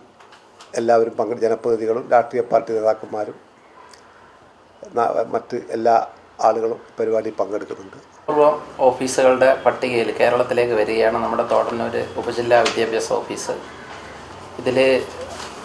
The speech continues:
Speaker 2: മുഴുവൻ അധ്യാപകരും ഉപജില്ലയിലെ ഹൈസ്കൂൾ, ഹയർ സെക്കൻഡറി അടക്കം യു പി പ്രൈമറി എല്ലാ അധ്യാപകരും സംഭാവന ചെയ്തിട്ടുണ്ട്. എല്ലാ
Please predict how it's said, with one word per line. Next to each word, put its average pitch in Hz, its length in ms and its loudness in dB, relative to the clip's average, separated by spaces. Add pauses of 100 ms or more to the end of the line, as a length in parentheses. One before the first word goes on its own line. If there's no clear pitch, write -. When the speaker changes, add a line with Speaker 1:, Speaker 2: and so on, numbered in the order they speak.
Speaker 2:
മുഴുവൻ 139 360 6
അധ്യാപകരും 131 580 8 (460)
ഉപജില്ലയിലെ 139 640 4 (200)
ഹൈസ്കൂൾ, 127 520 2 (140)
ഹയർ 123 200 8 (100)
സെക്കൻഡറി 135 520 0
അടക്കം 117 360 4 (280)
യു 117 80 -2 (140)
പി 131 80 -2 (100)
പ്രൈമറി 117 460 0 (640)
എല്ലാ 131 260 6
അധ്യാപകരും 131 580 4 (480)
സംഭാവന 123 420 8 (100)
ചെയ്തിട്ടുണ്ട്. - 460 -2 (960)
എല്ലാ 135 180 8